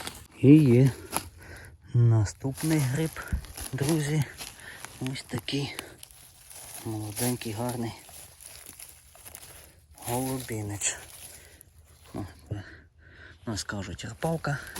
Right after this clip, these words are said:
Казав неодноразово. Такий гарний грибок. Попадаються вони вже слабенько.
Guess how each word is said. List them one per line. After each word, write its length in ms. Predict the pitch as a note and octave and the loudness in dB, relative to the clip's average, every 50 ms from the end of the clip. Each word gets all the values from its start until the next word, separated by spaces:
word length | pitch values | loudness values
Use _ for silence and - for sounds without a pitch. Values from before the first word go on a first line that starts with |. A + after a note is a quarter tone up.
| - - - - - - - - - - | -12 -12 -12 -12 -12 -14 -14 -16 -16 -14
Казав 260 | - - G#2+ G#2+ G#3+ | -10 -8 -6 -6 -4
неодноразово. 760 | G#3+ - G#2+ A2 A#2 A#2+ A#2+ B2 B2 C#3 D3+ C#3+ C3+ B2+ - - - - - - - - - - - | -4 -4 -4 -2 -2 -2 -2 -2 -2 -2 -2 -2 -2 -2 -6 -8 -10 -12 -14 -14 -14 -14 -14 -14 -16
Такий 220 | - - - A#2 A2 | -16 -12 -10 -10 -8
гарний 300 | G#2+ A2+ A2 A2 A2+ A2+ A2+ - | -6 -6 -6 -4 -2 -2 -2 -2
грибок. 360 | C3 A#2+ - D3+ - - - - - - - - - - - - - - - - - - - - - - - - - - - - - - - - - - - - - - - - - - - - - - | -4 -4 -4 -6 -4 -2 0 0 0 0 -2 -4 -6 -8 -8 -8 -6 -6 -6 -6 -8 -10 -12 -12 -14 -16 -18 -18 -18 -18 -14 -14 -14 -14 -14 -16 -16 -16 -16 -16 -18 -20 -20 -20 -20 -20 -20 -20 -20 -18
Попадаються 640 | - A#2 A2+ - A2+ A2 A2+ A2+ A2 A2 G#2 - - | -14 -14 -10 -8 -8 -6 -4 -2 -2 -2 -4 -4 -4
вони 200 | G#2+ A2 A2 A2 | -4 -2 -2 -2
вже 300 | G#2+ G#2 G#2 A2 G#2 F#2+ - - - - - - - _ - - _ _ - - - - - - - - _ - - | -2 -4 -4 -4 -6 -8 -8 -12 -18 -20 -20 -20 -20 _ -20 -20 _ _ -20 -20 -20 -20 -20 -20 -20 -20 _ -20 -20
слабенько. 800 | - - - G#2+ G2+ F#2+ G2+ A2 B2 C#3 D3+ - - D#3 D3+ | -16 -12 -10 -8 -6 -4 -4 -2 -2 -2 -4 -4 -6 -8 -8